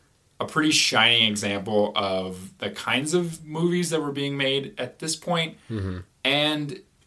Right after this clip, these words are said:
Speaker 1: it's just, like, it's just got so much weirdness in it that if you have no idea what's going on, like, just doesn't make any sense. But I, I love it because it's, like, once you really dive deep into it and you, like, get used to these kind of things, like,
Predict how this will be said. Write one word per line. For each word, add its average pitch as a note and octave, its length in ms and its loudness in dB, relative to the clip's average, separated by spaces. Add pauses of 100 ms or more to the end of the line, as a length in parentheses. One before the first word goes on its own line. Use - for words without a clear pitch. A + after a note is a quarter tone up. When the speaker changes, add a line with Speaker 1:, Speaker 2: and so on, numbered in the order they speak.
(100)
Speaker 1:
it's - 220 2
just, G3+ 240 0
like, F#3+ 220 2
it's C#3 180 0
just F#3+ 240 -4
got B2 260 6
so C3 200 2
much G#2 240 -2
weirdness G#2+ 460 0
in G#2 120 -2
it G2+ 360 -4
that G#2 380 4 (140)
if C3+ 160 0
you D3 80 4
have C#3+ 160 6
no C#3 180 6
idea B2+ 320 8
what's A2 160 0
going G2+ 260 -2
on, G2 260 0
like, G2 180 -6 (180)
just - 220 -6
doesn't G#2 260 2
make G3+ 180 0
any G#2 180 -2
sense. - 520 -2 (380)
But D#3+ 260 6
I, D#3 280 2 (260)
I E3+ 260 8
love B2+ 360 6
it - 280 2
because A#2 320 -4
it's, G#2+ 220 -4
like, G2 400 -2 (640)
once E3 240 2
you F#3 80 0
really B2+ 260 4
dive G#2 400 6
deep G2+ 240 -6
into A2+ 380 2
it C3+ 200 2
and G#2+ 200 0
you, G#2 120 0
like, F#2+ 240 -2
get A2 180 0
used G#2 380 -2
to A#2 60 -6
these G#2+ 200 -2
kind G#2+ 200 -6
of G#2 100 -4
things, G2+ 340 -4
like, F#2+ 280 -6